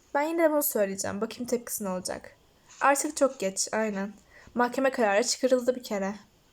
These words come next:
Doğru. Ben de onu söyledim. Seni kamu hizmet cezası ve para cezası bekliyor. Ayrıca psikolojik sağlık kontrolü. Abartın istiyorsanız. İstiyorsanız hapse girsin yani.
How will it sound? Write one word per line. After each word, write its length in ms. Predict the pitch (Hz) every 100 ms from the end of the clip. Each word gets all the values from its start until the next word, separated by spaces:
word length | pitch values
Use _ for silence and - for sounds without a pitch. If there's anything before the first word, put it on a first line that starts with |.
| _ _ _ _ _ _ _
Doğru. 360 | 220 208 190 214 - -
Ben 240 | 220 226
de 60 | 220
onu 100 | 220
söyledim. 520 | - 233 - - 240 - _ - - - - - -
Seni 300 | - 339 330
kamu 260 | 269 311
hizmet 400 | 285 269 269 262
cezası 920 | 254 220 214 208 214 - - 214 247 302 - _ -
ve 60 | 381
para 220 | 330 302
cezası 500 | 240 202 196 208 196
bekliyor. 480 | 196 196 196 185 196 - _ _ _ _ -
Ayrıca 300 | 233 233 277
psikolojik 460 | - - 254 320
sağlık 400 | - 262 233 220
kontrolü. 580 | - 196 - 190 190 202 - _ _ _ _ -
Abartın 540 | 214 233 240 247 208
istiyorsanız. 680 | 196 - 196 196 196 196 - - - - - - 226
İstiyorsanız 460 | 220 254 269 269
hapse 320 | 254 247 -
girsin 400 | 240 226 220 208
yani. 340 | 202 208 208